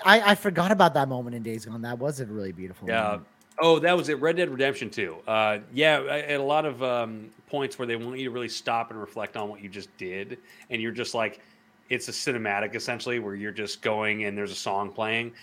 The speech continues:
Speaker 2: That was always a really impactful moment, 'cause they didn't do it often. And, uh, I loved seeing it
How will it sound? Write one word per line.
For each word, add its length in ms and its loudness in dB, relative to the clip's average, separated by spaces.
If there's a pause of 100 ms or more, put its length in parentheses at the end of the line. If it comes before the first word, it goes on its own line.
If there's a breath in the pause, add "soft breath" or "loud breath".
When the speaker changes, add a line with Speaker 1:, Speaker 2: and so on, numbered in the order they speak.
(240 soft breath)
Speaker 2:
That 120 10
was 180 4
always 240 4
a 60 0
really 480 -2
impactful 720 0
moment, 360 -6
'cause 100 -18
they 80 -2
didn't 180 2
do 100 2
it 100 -6
often. 500 0 (480)
And, 140 -4
uh, 360 0 (340)
I 140 2
loved 800 0
seeing 380 -6
it 160 -8